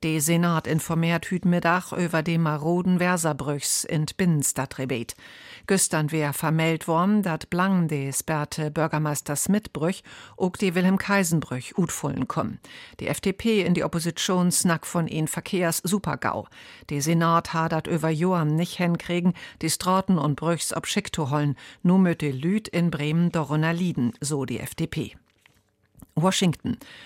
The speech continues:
U-S-Präsident Trump hat hohe Tölle ob Stahl- und Aluminiumimporte in die U S A udropen, so as he dat ankündigt ha. Dat ward fünfundzwanzig Prozent on utnorm,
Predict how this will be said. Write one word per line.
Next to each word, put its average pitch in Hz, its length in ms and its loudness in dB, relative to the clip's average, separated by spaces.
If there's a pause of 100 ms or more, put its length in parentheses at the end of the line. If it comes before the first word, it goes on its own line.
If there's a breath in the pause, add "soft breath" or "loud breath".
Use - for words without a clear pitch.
(180 loud breath)
U-S-Präsident 185 760 0
Trump 165 400 2
hat 151 220 -6
hohe 180 420 2
Tölle 151 420 0
ob - 160 -6
Stahl- 170 480 0
und 180 240 2
Aluminiumimporte 160 1120 0
in 151 160 -2
die - 120 -6
U 160 120 0
S 160 160 0
A 170 240 2
udropen, 151 540 0 (320 loud breath)
so 160 280 2
as - 220 -4
he 143 140 -2
dat 147 240 -2
ankündigt 156 560 0
ha. - 140 -4 (520 loud breath)
Dat 143 240 -6
ward 143 260 0
fünfundzwanzig 180 840 -2
Prozent 170 760 0
on 165 340 2
utnorm, 135 540 2